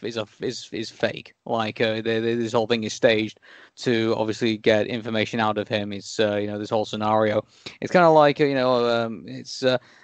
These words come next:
I guess it's kinda what made the Truman Show kind of boring, because we kinda, like, knew that he was, like, in a T V show this entire time.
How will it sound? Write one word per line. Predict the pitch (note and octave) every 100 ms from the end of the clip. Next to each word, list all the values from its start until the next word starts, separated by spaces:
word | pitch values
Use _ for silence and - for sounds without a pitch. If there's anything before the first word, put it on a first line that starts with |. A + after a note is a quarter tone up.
| -
I | C#3
guess | D#3+ F3+
it's | F3+
kinda | F3+
what | D3+ C3+
made | C3+
the | A#2+
Truman | - B2 C#3
Show | B2+ D3 D3+
kind | D#3+ D3
of | A#2+
boring, | D3 D#3 D#3+ E3 C3
because | B2 C3+
we | B2+
kinda, | D3+ C3+
like, | B2 A#2
knew | C3+ D3
that | A#2+
he | C3+
was, | C3
like, | C3 B2
in | B2+
a | A#2
T | B2+
V | B2 C3
show | C#3 C#3
this | C3+ C#3+
entire | C3+ C#3+ C3+
time. | C3 D3 D3+